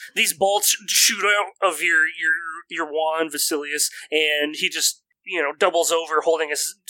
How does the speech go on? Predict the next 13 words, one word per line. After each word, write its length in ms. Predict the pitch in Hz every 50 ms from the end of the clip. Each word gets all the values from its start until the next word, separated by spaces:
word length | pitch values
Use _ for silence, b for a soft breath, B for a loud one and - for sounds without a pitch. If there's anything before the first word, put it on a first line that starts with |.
| - - -
lower 240 | 170 165 160 156 156
stomach 340 | - - - - 165 - -
like, 120 | - 269 -
"Ah, 40 | - 302 285 247 240
I 60 | 220 226
got 80 | 220
a 40 | 202
stomach 320 | - - - 294 285 247 -
ache." 260 | 220 202 185 - - - _ B B B B B B B B B _ _ - 135
Balrog, 380 | 151 147 147 147 139 135 127 151
it's 180 | 156 143 - -
your 120 | 143 139
turn. 420 | - - 135 127 117 123 131 143